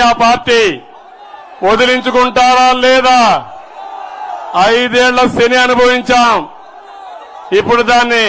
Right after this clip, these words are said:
వదిలించుకునే శక్తి మీ దగ్గరనే ఉంది. మీ ఓటు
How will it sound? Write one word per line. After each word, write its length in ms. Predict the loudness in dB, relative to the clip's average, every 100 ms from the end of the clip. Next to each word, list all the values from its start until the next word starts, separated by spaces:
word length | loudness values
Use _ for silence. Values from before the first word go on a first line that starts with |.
| -4 -10 -20 -20 -6 -2
వదిలించుకునే 680 | 0 0 0 -2 0 0 0 0
శక్తి 280 | -4 -2 -2 0
మీ 80 | 0 0
దగ్గరనే 400 | 0 -2 0 0 0
ఉంది. 320 | 2 2 4 4 0 -4 -16 -16 -14 -12 -10 -10 -8 -8 -10 -10 -10 -4
మీ 140 | 0 2 2 2 4
ఓటు 340 | 2 0 0